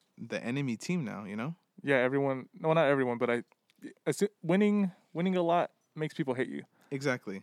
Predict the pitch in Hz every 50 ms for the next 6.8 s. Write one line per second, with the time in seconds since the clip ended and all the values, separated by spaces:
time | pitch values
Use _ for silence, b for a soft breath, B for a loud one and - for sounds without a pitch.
0 | - - - 117 110 104 - - 135 143 156 160 151 147 139 120 117 - - -
1 | - - 113 110 - - - - - - _ _ _ _ _ _ _ _ _ _
2 | _ _ - _ _ _ _ - - 107 104 98 104 101 104 107 107 - - 117
3 | 107 113 110 113 120 127 127 - 110 101 101 101 101 98 98 104 104 117 143 -
4 | - 120 113 101 92 _ _ _ _ _ _ - - 104 101 98 101 98 - -
5 | 113 110 107 104 104 104 104 - - - - 98 - - 101 - - 101 107 101
6 | 107 104 101 98 101 98 - - 104 107 101 - 107 101 92